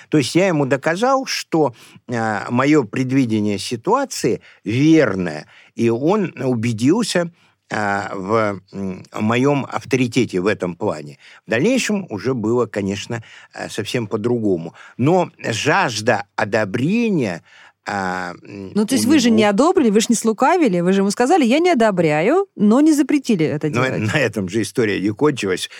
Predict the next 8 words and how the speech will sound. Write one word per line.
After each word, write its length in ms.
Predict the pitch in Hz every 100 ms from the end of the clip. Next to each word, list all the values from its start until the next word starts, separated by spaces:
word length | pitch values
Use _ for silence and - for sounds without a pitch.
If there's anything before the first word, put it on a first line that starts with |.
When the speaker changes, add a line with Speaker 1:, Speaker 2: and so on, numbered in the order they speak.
| - -
Speaker 1:
П-, 120 | 113 175
потом 340 | 143 185 180 151 120
была 360 | 120 117 110 117
армия, 320 | 185 156 139
потом 420 | 120 120 113 175 180
появились 500 | 131 113 113 107 87
другие 440 | 107 107 175 180
девушки, 580 | 147 160 139 - 135